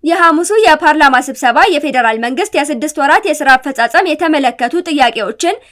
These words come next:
የሚቀርቡበት እንደሆነ ቢገለጽም ለጠቅላይ ሚኒስትሩ ጥያቄዎችን ያስገቡ አንድ የፓርላማ አባል ግን ከመልካም አስተዳደር፣ ከማንነት፣ የሰላምና አስተዳደር ጋር የተገናኙ ጉዳዮችን ማንሳታቸውን ለኢትዮጵያ ኢንሳይደር አስታውቀዋል።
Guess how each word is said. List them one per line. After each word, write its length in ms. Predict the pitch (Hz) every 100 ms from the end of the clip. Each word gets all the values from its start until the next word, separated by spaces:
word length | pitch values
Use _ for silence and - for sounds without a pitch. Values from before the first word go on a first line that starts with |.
| _
የሚቀርቡበት 800 | 330 339 330 339 320 320 233 302
እንደሆነ 420 | 302 294 339 294 262
ቢገለጽም 720 | 208 302 320 277 220 202 381 370
ለጠቅላይ 460 | 285 277 254 220
ሚኒስትሩ 440 | 220 233 - 277 392 605 - _
ጥያቄዎችን 720 | 359 349 330 311 302 302 330
ያስገቡ 460 | 285 277 262 233 381
አንድ 240 | 285 302 269
የፓርላማ 480 | 262 254 220 214 247
አባል 260 | 277 285
ግን 180 | 302 403 - _ -
ከመልካም 460 | 349 330 370 294
አስተዳደር፣ 540 | 285 - 262 240 302 480
ከማንነት፣ 680 | 403 320 311 269 233 269 381
የሰላምና 600 | 320 339 359 302 294 269 349
አስተዳደር 540 | 480 294 254 214 220
ጋር 200 | 262 392 320
የተገናኙ 640 | 294 349 254 214 214 226 349
ጉዳዮችን 600 | 330 226 233 214 214 440 - _ -
ማንሳታቸውን 800 | 381 330 339 311 277 277 302 349
ለኢትዮጵያ 480 | 320 302 302 208 233
ኢንሳይደር 440 | 240 294 294 320
አስታውቀዋል። 600 | 311 - 285 240 220 147